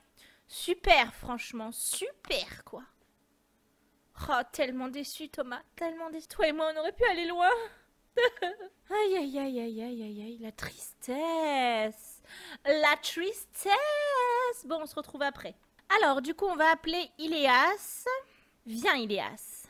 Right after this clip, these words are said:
J'espère qu'il va venir, hein. Ah, le voilà. Coucou, Iléas. On va voir si c'est un con ou pas. Oh, il lui a fait un bisou. Il est très triste. Oh,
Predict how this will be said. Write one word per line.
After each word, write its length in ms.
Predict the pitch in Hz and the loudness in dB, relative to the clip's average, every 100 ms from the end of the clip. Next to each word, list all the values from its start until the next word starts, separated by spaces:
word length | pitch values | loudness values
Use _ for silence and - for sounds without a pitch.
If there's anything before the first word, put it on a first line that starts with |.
| _ _ _ - | _ _ _ -12
J'espère 340 | 254 233 330 | -10 -2 -2
qu'il 140 | 311 240 | 0 0
va 100 | 269 | 0
venir, 300 | 247 190 190 | -2 -6 -10
hein. 120 | 226 _ _ _ | -16 _ _ _
Ah, 280 | 262 196 190 | 6 6 4
le 180 | 330 320 220 | -2 -4 -2
voilà. 560 | 233 226 185 175 180 - | -2 -2 -4 -4 -6 -8
Coucou, 300 | 214 - - | -16 -14 -8
Iléas. 840 | 214 294 415 466 480 494 - - - _ | -6 -4 -4 -4 -6 -8 -16 -18 -20 _
On 40 | |
va 120 | 269 285 | 4 4
voir 160 | 403 | 2
si 280 | - 294 285 | -2 -6 -6
c'est 200 | - 285 | -2 0
un 140 | 247 | 2
con 260 | 240 - 294 403 _ _ | -2 -4 -6 -6 _ _
ou 80 | 254 | -18
pas. 320 | 233 - 208 - _ _ _ - | -10 -6 -6 -8 _ _ _ -6
Oh, 120 | 392 466 | -4 0
il 40 | |
lui 80 | 494 | 2
a 60 | 508 | 4
fait 100 | 508 | 2
un 180 | 508 | 4
bisou. 560 | 480 508 466 427 466 494 302 | 6 6 4 4 4 2 -2
Il 80 | 302 | -6
est 100 | 254 | -2
très 220 | 330 320 | -2 -2
triste. 800 | - - 311 302 285 277 - - - - _ | -4 -4 0 0 -2 -4 -10 -20 -20 -20 _
Oh, 280 | 285 302 311 | 4 8 10